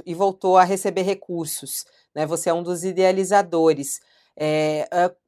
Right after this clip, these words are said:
pra que que deve ser usado o fundo? Qual é o valor hoje do fundo? É mais ou menos isso mesmo, cinco bilhões de reais e trezentos milhões de reais? É, ah, n-, n-,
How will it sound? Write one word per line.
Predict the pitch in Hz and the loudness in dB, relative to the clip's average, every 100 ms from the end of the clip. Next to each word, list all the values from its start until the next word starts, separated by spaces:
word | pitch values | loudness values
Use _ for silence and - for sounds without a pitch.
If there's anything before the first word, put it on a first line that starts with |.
| _ | _
pra | 392 | -2
que | 440 | 0
que | 415 | 6
deve | 330 262 | 6 6
ser | - | 2
usado | 247 202 196 180 175 | 2 4 8 8 8
o | |
fundo? | 160 - 165 151 139 147 | -2 -8 -6 -6 -6 -4
Qual | - 277 | 4 6
é | |
o | 349 | 8
valor | 254 226 202 202 | 6 8 6 6
hoje | 185 160 | 4 0
do | 160 | -6
fundo? | 165 160 160 | -8 -4 -2
É | |
mais | 175 185 | -2 -2
ou | |
menos | 180 175 156 | -2 -2 -4
isso | 185 202 180 | -6 -6 -2
mesmo, | 180 185 | -2 -2
cinco | 170 - 202 196 | -6 -8 -8 -8
bilhões | 156 175 165 185 196 165 | -8 -2 2 4 2 -2
de | 160 | -4
reais | 151 151 156 | 0 0 0
e | 151 | -4
trezentos | 156 151 151 156 | -8 -8 -8 -8
milhões | 147 147 | -4 -4
de | 147 | -6
reais? | 135 127 143 165 147 143 - _ _ _ | -8 -2 2 2 0 -4 -14 _ _ _
É, | - 139 139 135 135 127 - | -2 0 2 2 0 -2 -4
ah, | 143 139 | -2 -2
n-, | 147 170 | -4 -10
n-, | 190 196 | -10 -14